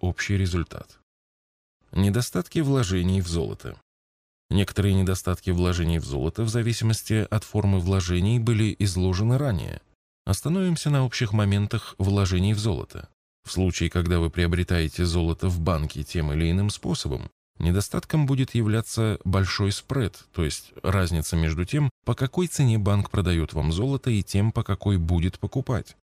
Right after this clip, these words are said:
Зачастую эта разница составляет несколько процентов.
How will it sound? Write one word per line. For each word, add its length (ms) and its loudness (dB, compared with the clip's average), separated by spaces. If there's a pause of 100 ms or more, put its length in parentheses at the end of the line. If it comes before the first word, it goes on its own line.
(260)
Зачастую 560 -2
эта 160 -2
разница 460 -2
составляет 640 0
несколько 480 -2
процентов. 640 -4